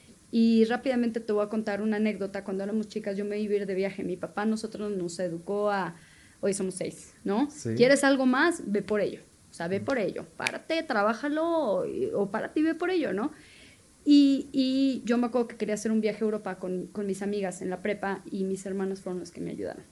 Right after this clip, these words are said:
Speaker 1: a chambear y a juntar el dinero para irme. Entonces, para mí era como muy natural siempre esta unión de, de, de mujeres. Entonces, si te fijas, Le-, Lady acaba siendo eso, como la,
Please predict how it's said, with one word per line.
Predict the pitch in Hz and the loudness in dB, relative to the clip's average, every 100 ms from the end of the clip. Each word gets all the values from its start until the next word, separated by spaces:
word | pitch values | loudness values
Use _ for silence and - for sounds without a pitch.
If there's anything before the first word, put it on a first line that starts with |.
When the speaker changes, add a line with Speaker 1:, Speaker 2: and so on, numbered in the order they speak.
| - _ _ - | -20 _ _ -14
Speaker 1:
a | 175 | -10
chambear | - 180 185 | -6 -4 -4
y | 190 | -4
a | |
juntar | 196 185 175 | -6 -8 -6
el | 170 180 | -6 -4
dinero | 170 165 160 | -4 -4 -4
para | 175 | -6
irme. | - - | -6 -8
Entonces, | 226 254 277 - | -10 -6 -4 -2
para | 254 202 | -2 0
mí | 208 | -2
era | 214 | -4
como | 214 196 | -4 -4
muy | 180 202 208 | -2 -2 0
natural | 208 208 175 180 | -2 -2 -4 -4
siempre | 185 202 202 | -4 -4 -4
esta | 196 202 | -4 -2
unión | 190 185 180 | -2 -2 -2
de, | 190 190 - 170 | -2 -4 -6 -4
de, | 180 | -4
de | 160 180 | -2 -2
mujeres. | 175 202 196 - - - - - - | -2 -4 -6 -8 -20 -20 -20 -20 -2
Entonces, | 254 240 269 | 2 6 6
si | 285 | 6
te | - | 4
fijas, | 226 277 226 269 294 - | 4 2 2 2 2 0
Le-, | 233 233 - | 2 2 2
Lady | 254 247 247 | 8 8 8
acaba | 262 262 240 | 4 4 2
siendo | 226 226 214 | 2 2 4
eso, | 208 196 175 | 2 -2 -4
como | 202 190 185 - | -2 0 -2 0
la, | 214 202 196 190 185 - | 2 2 2 0 -2 -6